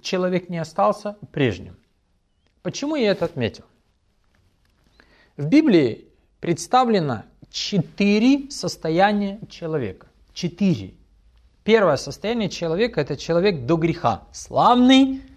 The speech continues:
безупречный, совершенный. Второе состояние человека представлено после событий грехопадения, которое мы щас только что прочитали. Грешный, проклятый, бесславный.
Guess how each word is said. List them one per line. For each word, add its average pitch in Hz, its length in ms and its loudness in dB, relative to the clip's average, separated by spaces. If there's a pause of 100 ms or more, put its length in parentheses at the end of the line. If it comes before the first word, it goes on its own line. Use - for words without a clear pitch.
(160)
безупречный, 214 1120 0 (100)
совершенный. 101 760 -4 (1500)
Второе 294 260 2
состояние 202 580 -2
человека 202 380 -2
представлено 185 580 -2
после 160 260 -10
событий 170 280 -6
грехопадения, 147 800 -2
которое 160 320 0
мы 139 100 -4
щас - 180 -12
только - 220 -10
что - 160 -12
прочитали. 104 640 -6
Грешный, 233 800 2 (500)
проклятый, 240 960 6 (100)
бесславный. 120 760 0